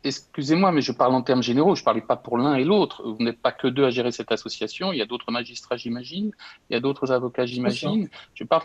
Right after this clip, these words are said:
Speaker 1: je parle sur les principes, hein, je parlais pas pour vous et votre activité, pour laquelle j'ai le plus grand respect, cher confrère, par ailleurs. Voilà.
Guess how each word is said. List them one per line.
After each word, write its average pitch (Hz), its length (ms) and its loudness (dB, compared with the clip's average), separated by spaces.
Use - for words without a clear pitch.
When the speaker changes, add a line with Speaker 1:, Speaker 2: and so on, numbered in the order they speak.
Speaker 1:
je 147 180 -4
parle 160 180 2
sur 147 120 0
les 139 100 0
principes, - 460 -6
hein, 139 120 -2
je 135 100 -6
parlais 131 220 0
pas 135 160 0
pour 131 240 -4
vous 156 200 -4
et 170 40 -2
votre 131 180 -8
activité, 139 380 -4
pour 120 160 -4
laquelle 110 200 -2
j'ai 117 120 -8
le - 20 -10
plus - 120 -6
grand 123 180 2
respect, 147 340 -6
cher - 180 -2
confrère, 139 380 0
par 117 160 2
ailleurs. 123 240 -2
Voilà. - 220 -6